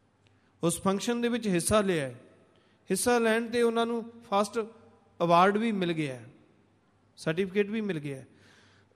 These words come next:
ਇੱਕ ਯਾਦ ਬਣ ਗਈ ਹੈ। ਉਹ ਜਾ ਕੇ ਕੀ ਦੱਸਦੇ ਨੇ, ਕਹਿੰਦੇ, "ਅਸੀਂ ਮਿੱਤਰ ਨੂੰ ਮਿਲਣ ਗਏ ਸੀ, ਮਿੱਤਰ ਨੂੰ ਮਿਲਣ ਕਰਕੇ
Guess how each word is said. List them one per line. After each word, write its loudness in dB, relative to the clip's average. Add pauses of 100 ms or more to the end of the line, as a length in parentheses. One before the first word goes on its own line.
(760)
ਇੱਕ -10
ਯਾਦ 4
ਬਣ -2
ਗਈ -2
ਹੈ। -6 (220)
ਉਹ 0
ਜਾ 4
ਕੇ -2
ਕੀ -4
ਦੱਸਦੇ 0
ਨੇ, -4 (580)
ਕਹਿੰਦੇ, 0 (300)
"ਅਸੀਂ 0
ਮਿੱਤਰ 2
ਨੂੰ 2
ਮਿਲਣ 4
ਗਏ 6
ਸੀ, -2 (240)
ਮਿੱਤਰ 0
ਨੂੰ 2
ਮਿਲਣ 4
ਕਰਕੇ 4